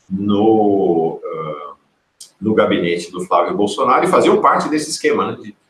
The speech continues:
da, e, e, e montando a caixinha pra sustentar o clã. Então, o clã Bolsonaro hoje é feito de pe-, homens brancos,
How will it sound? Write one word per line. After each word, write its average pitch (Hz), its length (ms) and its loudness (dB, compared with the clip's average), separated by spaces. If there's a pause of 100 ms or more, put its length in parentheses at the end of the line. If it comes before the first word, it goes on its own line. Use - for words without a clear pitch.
(140)
da, 113 340 2
e, 120 220 -2
e, 127 360 0
e 131 40 0
montando 135 400 2
a 135 80 -2
caixinha 120 540 -4 (300)
pra 110 160 -2
sustentar 113 500 -6
o 120 120 -2
clã. - 200 -6
Então, 196 180 -4
o - 160 -6
clã 202 240 0
Bolsonaro 127 520 0
hoje 147 220 0
é - 40 -6
feito - 300 -10
de - 100 -20
pe-, - 220 -6
homens - 720 -2 (1120)
brancos, 175 720 -2